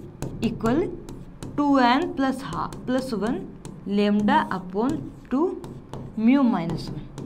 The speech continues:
और ये अपने पास है समीकरण नंबर पाँच। ठीक है,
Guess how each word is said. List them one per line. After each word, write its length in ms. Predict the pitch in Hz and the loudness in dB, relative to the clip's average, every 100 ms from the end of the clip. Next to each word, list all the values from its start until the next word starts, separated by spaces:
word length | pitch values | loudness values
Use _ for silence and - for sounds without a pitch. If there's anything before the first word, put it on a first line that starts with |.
| - - - - - - - - - - - - - - - | -12 -16 -20 -20 -20 -20 -18 -18 -18 -20 -20 -18 -18 -16 -4
और 100 | 202 | 2
ये 100 | 196 | 4
अपने 240 | 277 - 277 | 4 4 0
पास 300 | 262 247 247 | 2 0 0
है 160 | 247 247 | -2 0
समीकरण 560 | 247 202 175 180 190 175 | -2 -2 -2 -2 -4 -4
नंबर 320 | 156 190 320 - - - 131 | -2 -2 -4 -6 -12 -10 -6
पाँच। 460 | 135 139 139 - - - - - - - - - - - - - - - - - - - - - - - - - - - - - - - - - - - | -6 -6 -10 -14 -16 -18 -18 -18 -18 -18 -16 -12 -10 -8 -10 -12 -14 -16 -14 -16 -16 -14 -12 -12 -12 -12 -12 -10 -10 -10 -14 -14 -8 -8 -8 -14 -14 -8
ठीक 220 | 202 208 | -6 -2
है, 100 | 381 | -4